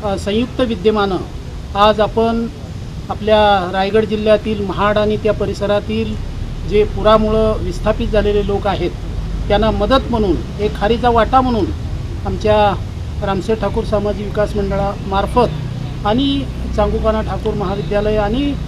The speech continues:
रामशेठ ठाकूर महाविद्यालयाच्या वतीनं आम्ही एक, अ, लोकांना मदत म्हणून आज हा टेम्पो पाठवत आहोत. आणि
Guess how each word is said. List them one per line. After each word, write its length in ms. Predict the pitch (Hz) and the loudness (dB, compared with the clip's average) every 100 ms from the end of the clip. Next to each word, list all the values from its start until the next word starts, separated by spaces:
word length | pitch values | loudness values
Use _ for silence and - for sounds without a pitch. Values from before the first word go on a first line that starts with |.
| - - | -6 -2
रामशेठ 380 | 202 208 214 208 | 0 0 -2 -4
ठाकूर 240 | 196 208 | -4 -4
महाविद्यालयाच्या 720 | 202 185 190 196 196 196 202 | -2 -2 -2 -2 -2 -2 -4
वतीनं 400 | 196 190 247 247 196 - - - - - - | -4 -2 0 2 0 -2 -8 -8 -8 -6 -6
आम्ही 280 | 190 202 196 | -2 -2 -2
एक, 180 | - | -4
अ, 1080 | 202 196 185 175 - - - - - 190 185 | -4 -2 -4 -6 -10 -12 -12 -10 -8 -6 -4
लोकांना 400 | 185 180 208 196 | -2 0 2 2
मदत 360 | - - 269 285 | 2 4 4 2
म्हणून 560 | 226 214 170 - - | 2 2 2 -2 -4
आज 200 | 190 180 | -4 -4
हा 160 | 165 190 | -4 -4
टेम्पो 320 | 196 175 196 | -4 -4 -4
पाठवत 380 | 180 180 - 220 | -6 -6 -2 0
आहोत. 240 | 226 185 175 - - - - - - | 2 2 -2 -6 -12 -12 -12 -12 -8
आणि 460 | 196 202 214 208 196 | -4 0 2 0 -2